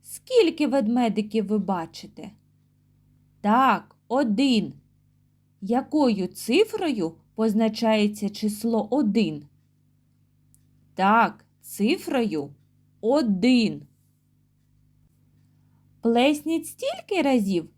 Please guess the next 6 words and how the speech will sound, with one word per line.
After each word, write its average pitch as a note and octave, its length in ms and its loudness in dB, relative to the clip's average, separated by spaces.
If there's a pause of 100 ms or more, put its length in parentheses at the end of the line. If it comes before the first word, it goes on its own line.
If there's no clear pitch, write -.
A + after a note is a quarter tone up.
(220)
скільки B3 560 -2
зайчиків A3+ 840 0 (220)
ви A3 240 -2
бачите. F4 920 -2 (1300)
Давайте D#4+ 480 4
перевіримо, G#3 880 -2